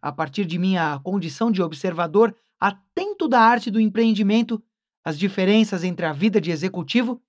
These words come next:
e a vida como empreendedor. Há quem sempre tenha sido empreendedor, gente que tentou a mão cedo, emplacou um negócio, depois outro, fechou uma empresa aqui, abriu outra acolá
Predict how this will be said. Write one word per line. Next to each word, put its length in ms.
e 80
a 100
vida 240
como 260
empreendedor. 800
Há 180
quem 200
sempre 360
tenha 240
sido 240
empreendedor, 760
gente 320
que 100
tentou 380
a 80
mão 240
cedo, 580
emplacou 440
um 80
negócio, 640
depois 320
outro, 380
fechou 380
uma 100
empresa 400
aqui, 360
abriu 340
outra 320
acolá 460